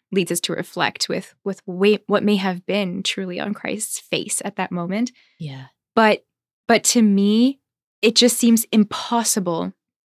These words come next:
Speaker 1: that his face didn't have at least that little, like, glimmer. <laughs>
Speaker 2: Yeah.
Speaker 1: Like, the joy of knowing what had already happened to her, even though she didn't know it, you know?
Speaker 2: Yeah.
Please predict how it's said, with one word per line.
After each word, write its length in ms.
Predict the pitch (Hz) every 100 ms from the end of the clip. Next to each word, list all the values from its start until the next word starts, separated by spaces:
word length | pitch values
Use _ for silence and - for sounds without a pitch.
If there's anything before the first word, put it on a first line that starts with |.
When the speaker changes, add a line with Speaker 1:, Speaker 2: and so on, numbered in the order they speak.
| -
Speaker 1:
that 120 | 208 208
his 220 | 220 -
face 300 | 202 202 -
didn't 320 | 214 196 208 202
have 160 | 185 -
at 200 | 214 -
least 640 | 214 240 240 220 - - - _ -
that 180 | 233
little, 280 | - 277 381
like, 320 | 381 370 - - 220
glimmer. 500 | - 254 240 69 349 370 -
<laughs> 480 | 494 1017 1077 - -
Speaker 2:
Yeah. 380 | 240 339 339 247
Speaker 1:
Like, 240 | 392 202 - - - - - -
the 100 | 285
joy 460 | 214 - 247 240 254
of 200 | 254 208
knowing 420 | 214 208 196 196 - _ _ _ _ _ -
what 200 | 202 208
had 140 | 226
already 360 | - 180 175 175
happened 380 | 175 165 156 165
to 200 | - 170
her, 80 | 170
even 260 | 185 165
though 80 | 151
she 140 | - -
didn't 200 | - -
know 160 | 190 -
it, 140 | - _ _ _ -
you 100 | 180
know? 100 | 151
Speaker 2:
Yeah. 220 | 139